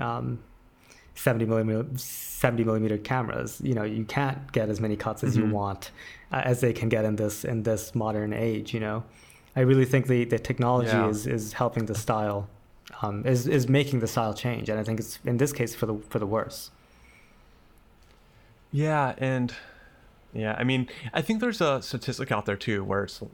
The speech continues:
Speaker 2: it's something like ninety percent of all the movies made by major Hollywood studios, it's like ninety or ninety-five percent of them are either sequels, remakes, reboots, or a continuation of a series.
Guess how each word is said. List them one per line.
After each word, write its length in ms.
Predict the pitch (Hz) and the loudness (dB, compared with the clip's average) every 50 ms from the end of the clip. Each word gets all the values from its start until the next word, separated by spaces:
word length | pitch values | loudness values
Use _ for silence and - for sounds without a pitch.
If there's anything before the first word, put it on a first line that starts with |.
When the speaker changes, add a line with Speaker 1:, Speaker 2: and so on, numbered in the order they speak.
| - - - - - - | -18 -20 -14 -12 -10 -10
Speaker 2:
it's 80 | 107 - | -8 -6
something 240 | - 151 156 151 131 | -6 -4 -2 -2 0
like 300 | 117 110 104 - - - | 0 0 -2 -4 -8 -8
ninety 460 | - - 110 107 107 110 117 123 131 131 | -4 0 2 2 2 2 2 2 0 0
percent 460 | - 123 - - - 113 120 127 123 | -2 -4 -4 -2 0 0 0 0 -2
of 100 | 113 104 | -2 0
all 120 | 110 113 110 | 0 2 2
the 220 | 117 110 107 110 107 - | 2 0 0 -4 -4 -2
movies 460 | 113 110 107 113 110 117 117 110 - | 0 0 2 2 2 2 2 2 0
made 280 | 104 104 107 107 104 95 | 0 2 2 2 2 0
by 320 | 107 104 104 101 101 104 - | 0 0 0 0 -4 -4 -2
major 320 | - 120 113 107 113 110 101 | 0 2 2 4 2 2 2
Hollywood 360 | 95 104 104 104 - 98 - | 2 0 -2 0 -2 -4 -4
studios, 520 | - - 104 95 95 95 101 110 - - - - - - | -2 -4 -2 -2 -2 -2 -4 -4 -6 -8 -10 -10 -12 -6
it's 80 | - | -4
like 100 | 120 104 | -2 0
ninety 260 | 107 110 107 120 127 | 2 2 2 2 4
or 100 | 127 117 | 4 4
ninety-five 720 | 110 104 107 110 113 - - 117 113 110 117 110 117 110 110 | 4 2 2 0 -2 -2 0 0 2 2 0 0 0 -2 -2
percent 240 | - - - 110 107 | -2 -4 -4 -2 -2
of 80 | 113 117 | 0 0
them 280 | 131 139 143 147 139 - - - - - - | 0 0 0 -2 -4 -6 -10 -20 -20 -8 -2
are 100 | - 113 | -2 -2
either 480 | 110 110 120 120 113 113 110 110 104 95 - - - - - - _ _ | 0 0 0 2 4 4 2 2 0 -2 -6 -18 -20 -20 -20 -20 _ _
sequels, 840 | - - - - 139 135 - 156 151 151 151 156 156 151 139 - - - - | -10 -6 0 0 0 2 2 2 4 4 4 4 2 0 -2 -6 -8 -6 0
remakes, 840 | 104 117 127 127 123 120 123 123 120 - - - - - - - - - - - - | 2 2 4 4 4 4 4 2 0 -2 -6 -8 -6 -6 -8 -10 -12 -14 -14 -10 -6
reboots, 920 | 117 101 104 113 117 107 107 117 113 113 120 120 113 - - - - - - | -2 0 2 2 2 4 4 4 6 6 4 2 0 -4 -8 -8 -8 -10 -4
or 240 | - 104 101 101 101 | -2 0 0 0 0
a 40 | 98 | 0
continuation 840 | - 117 98 - 117 110 104 104 104 - - 120 117 117 120 117 | 0 0 2 2 2 2 4 2 0 0 0 0 2 2 0 0
of 120 | - 107 104 | 0 -2 -2
a 20 | |
series. 540 | 98 - 117 107 113 127 139 143 135 - - | 0 0 0 0 0 0 -2 -4 -6 -8 -12